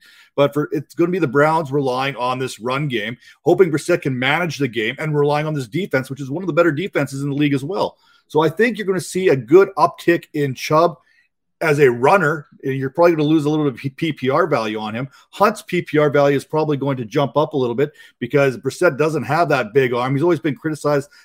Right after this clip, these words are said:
not being able to throw the deep ball. But hey, when you've got Kareem Hunt and what he can do with that elusive rating there, you can just dump that off to him and let him do things. So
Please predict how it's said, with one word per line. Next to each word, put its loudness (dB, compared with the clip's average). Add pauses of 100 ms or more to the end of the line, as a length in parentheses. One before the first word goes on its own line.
not 0
being 2
able 2
to -20
throw 2
the 0
deep -4
ball. 2
But -2
hey, 2 (160)
when -2
you've -2
got 2
Kareem 0
Hunt 0
and 2
what 2
he -2
can -2
do 6
with 4
that 0
elusive -2
rating 2
there, -2 (380)
you -6
can -2
just -2
dump 2
that 4
off 0
to 2
him 2
and -2
let 2
him 4
do 0
things. -8
So -2